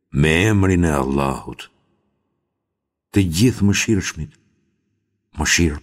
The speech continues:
plotit. Kaf, ha, ja, ain,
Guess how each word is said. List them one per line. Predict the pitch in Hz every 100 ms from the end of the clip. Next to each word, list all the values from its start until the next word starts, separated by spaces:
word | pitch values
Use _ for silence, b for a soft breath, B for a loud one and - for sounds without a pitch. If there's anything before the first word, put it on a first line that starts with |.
| -
plotit. | 87 73 - - _ _ _ _ _ _ _ _ _ _ _ _ _ _
Kaf, | - - - - - - _ _ _ _ _ -
ha, | 127 113 - - - _ _ _ _ -
ja, | 73 87 82 - - _ _ _ -
ain, | 87 98 98 69